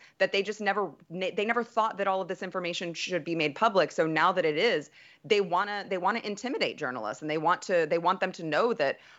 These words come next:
we're gonna push you to, to, you know, to tell us your sources. I mean, you saw even Pete Buttigieg had the Daily Caller reporter that was following him, and he made sure to say,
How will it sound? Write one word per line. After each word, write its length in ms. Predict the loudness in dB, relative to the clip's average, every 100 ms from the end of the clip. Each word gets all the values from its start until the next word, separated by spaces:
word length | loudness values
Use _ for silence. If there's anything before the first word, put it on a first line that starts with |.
| 0
we're 140 | 2
gonna 140 | 4 2
push 320 | 0 0 0
you 120 | -4
to, 280 | -2 -2 -2
to, 360 | -2 0 0 0
you 120 | -2
know, 180 | -4 -6
to 140 | -8
tell 240 | 0 4 4
us 140 | 4
your 100 | 0
sources. 540 | 0 0 2 0 0 0
I 40 |
mean, 160 | -2 -2
you 100 | -2
saw 280 | 2 2 0 -10 -6
even 220 | 0 0
Pete 200 | 0 -4 -2
Buttigieg 580 | 0 2 4 2 0 -10 -10
had 180 | -2 -2
the 80 | 0
Daily 260 | -2 -4 -6
Caller 280 | -4 -4 -4
reporter 400 | -6 -4 -4 -4
that 100 | -4
was 160 | -6
following 580 | 0 2 2 0 -4 -6
him, 320 | -8 -10 -10 -4
and 360 | 0 0 0
he 180 | -2 -2
made 220 | 2 2
sure 180 | 4 4
to 80 | 4
say, 220 | 4 0